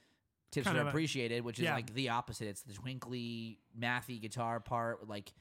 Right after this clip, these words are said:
Speaker 2: Another amazing song, yeah,
Speaker 1: big
Speaker 2: but
Speaker 1: build up, but
Speaker 2: like, that, like, the kind of abrupt adjustment into not a different genre, but a different s-, like, a, a different sound. Not entirely either, but it's like, that was gonna be my next question is, uh,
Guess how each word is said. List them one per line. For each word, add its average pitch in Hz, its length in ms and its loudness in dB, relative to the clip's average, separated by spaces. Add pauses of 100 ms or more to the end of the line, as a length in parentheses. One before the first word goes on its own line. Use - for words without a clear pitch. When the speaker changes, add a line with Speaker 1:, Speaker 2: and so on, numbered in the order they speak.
(160)
Speaker 2:
Another 160 300 4
amazing 135 300 -2
song, 127 360 -4
yeah, 131 280 -4
Speaker 1:
big 123 140 0
Speaker 2:
but 143 80 -2
Speaker 1:
build 113 200 2
up, 113 220 2
but - 180 -10 (300)
Speaker 2:
like, 151 280 0 (300)
that, 160 280 0
like, 151 300 -2 (160)
the 139 640 -4
kind 156 240 0
of 135 300 -4
abrupt 135 420 -2
adjustment 123 580 -4
into 127 640 2 (480)
not 240 160 6
a 190 40 0
different 139 340 0
genre, 127 380 0
but 127 160 -2
a 127 40 -2
different 120 340 -6
s-, - 280 -10
like, 127 320 -4
a, 135 220 -2
a 135 80 -2
different 135 320 -2
sound. 143 240 0
Not 170 140 0
entirely 151 580 0
either, 151 340 2
but 135 320 -2
it's 131 180 -4
like, 123 440 -6 (280)
that 156 100 6
was 151 100 4
gonna 151 100 4
be 143 80 6
my 127 140 4
next 165 240 2
question 123 440 -4
is, 120 420 -6 (440)
uh, 131 380 2